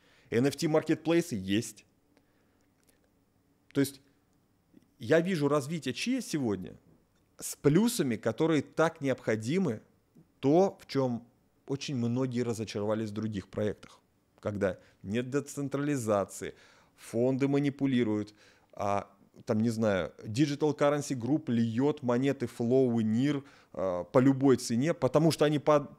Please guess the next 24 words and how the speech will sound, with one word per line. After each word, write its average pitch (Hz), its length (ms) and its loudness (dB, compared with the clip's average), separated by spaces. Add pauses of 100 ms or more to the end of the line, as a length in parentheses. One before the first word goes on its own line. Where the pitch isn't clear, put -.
там, 127 260 0
условно, 127 400 0
по 131 160 0
десять 131 300 -2
центов 123 320 -4
Flow 143 160 2
купили, 107 400 -2
а 95 140 2
у 107 100 0
них, 113 280 -2
э, 110 200 -4
даже 110 240 0
при 120 140 -10
текущей 127 360 -4
цене 95 720 -4
по 123 100 0
семьдесят 117 380 -6
центов 151 260 -6
семь 110 220 -2
иксов. 117 340 -4 (800)
В - 80 -20
Chia 208 300 0
такого 139 360 -2
нет. 110 280 -4